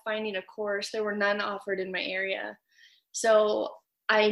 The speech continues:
just kind of did a homemade version of it. I found some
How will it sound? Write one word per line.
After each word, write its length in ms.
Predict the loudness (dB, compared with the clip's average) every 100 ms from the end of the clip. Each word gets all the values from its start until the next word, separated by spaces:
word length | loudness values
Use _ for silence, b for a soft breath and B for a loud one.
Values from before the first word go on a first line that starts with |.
| 4
just 260 | 2 2
kind 220 | 0 0 0
of 120 | 0
did 180 | 2 2
a 100 | 0
homemade 520 | -4 -6 0 0 0
version 380 | -2 -2 -2 -2
of 180 | 0 4
it. 240 | 4 2 -2 _ 2
I 440 | 6 8 6 4
found 320 | 4 4 4 4
some 500 | 4 4 2 -2